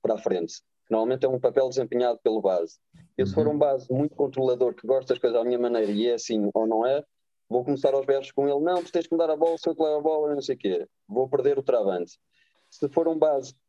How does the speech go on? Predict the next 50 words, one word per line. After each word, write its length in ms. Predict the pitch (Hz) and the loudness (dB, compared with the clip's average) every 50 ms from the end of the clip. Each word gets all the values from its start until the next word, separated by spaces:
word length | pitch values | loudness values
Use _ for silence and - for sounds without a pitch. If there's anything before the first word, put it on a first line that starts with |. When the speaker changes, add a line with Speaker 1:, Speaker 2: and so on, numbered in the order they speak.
| _ | _
Speaker 1:
que, 200 | - 127 127 127 | -2 -2 -2 0
que 120 | 127 - 135 | 0 0 2
é 40 | 127 | 2
o 80 | 127 | 2
deixa 280 | 123 131 127 127 - 123 | 2 0 2 2 0 2
andar, 360 | 123 127 135 135 139 143 143 | 2 2 2 2 0 -2 -2
vou 140 | 131 127 127 | 0 0 2
deixar 300 | 123 135 131 131 135 127 | 2 0 0 0 0 0
o 40 | 123 | 2
Travante 400 | 123 127 123 123 131 127 123 - | 2 2 2 2 0 -2 -2 -4
fazer 320 | - 120 110 123 120 117 | -4 -2 0 0 -2 0
isso 200 | 127 131 131 - - | -2 -4 -6 -8 -14
cem 240 | - - - 147 147 | -4 0 0 0 0
por 120 | 147 - | -2 -4
cento 220 | - - 147 127 127 | -2 0 0 0 2
das 180 | - 123 113 104 | 2 0 2 2
vezes, 260 | 123 135 131 131 - | 2 2 0 0 -6
porque 200 | - _ - 120 | -14 _ 0 0
é 20 | |
o 60 | 110 107 | 2 2
que 100 | - 113 | 2 2
ele 100 | 107 110 | 2 2
gosta 240 | 110 107 107 113 | 2 0 0 -4
de 80 | 104 - | -4 -2
fazer, 280 | - 107 101 117 127 127 | -2 0 0 2 2 2
ele 120 | 117 107 | 0 0
quer 180 | - - 110 107 | 2 2 2 2
é 140 | 107 104 107 | 2 0 0
chegar 240 | 104 - - 110 110 | -2 -2 -2 0 0
lá, 180 | 110 123 131 - | 2 0 0 0
parar 200 | - 127 120 120 | 0 0 0 2
na 100 | 123 117 | 0 0
linha 100 | 120 120 | -2 -2
de 40 | 110 | -2
três 160 | 110 113 110 | -2 -2 -2
pontos 220 | - 139 135 131 131 | -2 -2 -2 -2 -2
e 40 | 123 | -2
lançar. 460 | 117 110 110 107 - 101 95 90 98 _ _ _ _ _ _ _ _ _ _ - | 0 -2 -2 0 0 0 -2 -2 -6 _ _ _ _ _ _ _ _ _ _ -2
Ah, 360 | 113 113 113 110 113 123 - - | 0 2 2 2 0 0 -2 0
não 320 | 131 143 151 156 151 147 | 0 0 0 0 -2 -2
posso 340 | - - 156 156 156 - 151 | 0 0 0 0 0 0 0
não 140 | 151 151 147 | 0 0 2
perder 280 | 147 139 135 135 127 | 0 0 2 0 0
o 60 | 135 | 0
Travante, 480 | 131 135 131 127 123 139 151 156 156 - | 0 0 0 2 2 0 0 -2 -2 -4
mas 120 | 147 139 - | -4 -4 -2
provavelmente 400 | - 143 135 135 135 143 135 - | 0 0 0 0 0 -2 -2 0
perco 280 | - 139 135 - - 123 | 0 -2 0 -2 -4 -4
o 40 | 107 | -2
jogo. 460 | 107 104 98 92 87 90 85 80 | 0 0 0 0 0 -2 -2 -4